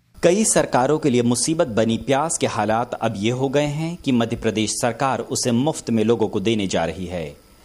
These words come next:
सोमवार से प्रदेश की राशन दुकानों में प्याज मिलना शुरू हो जाएगी। हर राशन कार्ड धारी को पच्चीस किलो प्याज दी जा सकेगी।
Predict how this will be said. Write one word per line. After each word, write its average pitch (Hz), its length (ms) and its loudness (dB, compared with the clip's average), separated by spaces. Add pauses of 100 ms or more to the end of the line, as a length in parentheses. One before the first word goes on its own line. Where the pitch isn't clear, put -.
(200)
सोमवार 185 480 0
से 208 140 -4
प्रदेश 175 380 0
की 147 100 0
राशन 135 340 2
दुकानों 120 360 0
में 107 120 0
प्याज 117 360 0
मिलना 107 220 0
शुरू 120 260 0
हो 113 160 0
जाएगी। 101 580 -4 (420)
हर 175 160 2
राशन 170 320 -2
कार्ड 151 300 0
धारी 120 240 -2
को 127 120 -4
पच्चीस - 480 -4
किलो 117 200 2
प्याज 110 300 0
दी 98 140 -4
जा 95 140 0
सकेगी। 82 580 -6